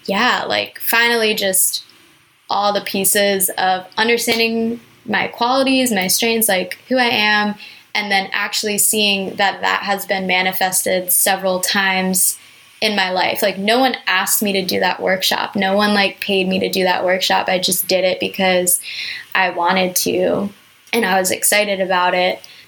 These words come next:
And then even this podcast, like, the whole idea behind this podcast was encouraging people to try new things and, like, go outside of their comfort zone and explore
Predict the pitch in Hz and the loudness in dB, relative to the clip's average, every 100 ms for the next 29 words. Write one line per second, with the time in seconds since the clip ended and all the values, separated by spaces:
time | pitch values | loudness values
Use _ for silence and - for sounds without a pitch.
0 | - 240 247 254 240 240 220 226 - - | -6 0 2 2 0 2 2 0 -2 -6
1 | - - 196 233 202 - - - 208 202 | -4 0 0 0 -4 -6 -2 0 0 0
2 | 208 196 - - 208 208 202 202 190 185 | -2 -2 -4 -2 2 4 4 2 0 -2
3 | 196 196 196 190 190 190 - 196 190 196 | 0 0 0 0 0 0 0 -2 0 -2
4 | 196 196 - 190 190 190 190 190 185 - | -2 -2 -2 0 2 4 4 2 2 0
5 | - - - - - - - 208 196 202 | -2 -12 -12 -12 -14 -8 -2 -2 2 0
6 | 190 202 196 202 196 202 196 196 - 208 | 2 -2 -2 -4 -2 0 0 0 -2 -2
7 | 196 190 190 190 190 - - - - - | 0 0 2 0 -4 -12 -20 -20 -10 -4
8 | - 175 185 214 220 320 277 208 190 202 | -2 0 0 0 2 2 2 0 -2 -2
9 | - 190 190 185 190 185 _ - 175 190 | -2 -2 -2 -2 -2 -4 _ -4 0 0
10 | 208 214 208 220 220 269 254 214 208 190 | 0 2 2 0 -2 0 0 0 0 2
11 | 190 190 190 185 - - - - 208 220 | 2 2 0 -2 -4 -2 -2 0 0 2
12 | 247 | 2